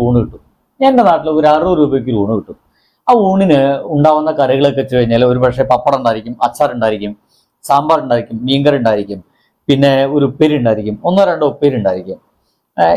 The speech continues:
ഇതൊക്കെ തന്നെ ഉണ്ടായിരിക്കുക. ഏഹ്, ചിലപ്പോ, ആ, മുളക് വറുത്തത് ഉണ്ടായിരിക്കും, ഏഹ്, എന്തെങ്കിലും കൊണ്ടാട്ടം വറന്ന് പറയും, കൊണ്ടാട്ടം വറുത്തത് ഉണ്ടായിരിക്കും,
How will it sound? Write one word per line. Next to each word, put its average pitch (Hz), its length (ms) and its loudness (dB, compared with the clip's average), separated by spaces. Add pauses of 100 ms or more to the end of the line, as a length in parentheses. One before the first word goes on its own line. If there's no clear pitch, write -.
ഇതൊക്കെ 294 260 2
തന്നെ 269 180 0
ഉണ്ടായിരിക്കുക. 196 380 0 (300)
ഏഹ്, 156 160 2
ചിലപ്പോ, 190 260 2 (200)
ആ, - 20 2 (240)
മുളക് 165 320 2 (240)
വറുത്തത് 139 420 0
ഉണ്ടായിരിക്കും, 107 400 -6 (260)
ഏഹ്, 151 200 -8
എന്തെങ്കിലും 147 320 0
കൊണ്ടാട്ടം 156 420 0
വറന്ന് 131 260 -2
പറയും, 95 220 -4 (400)
കൊണ്ടാട്ടം 156 340 2
വറുത്തത് 131 220 -2
ഉണ്ടായിരിക്കും, 107 360 -2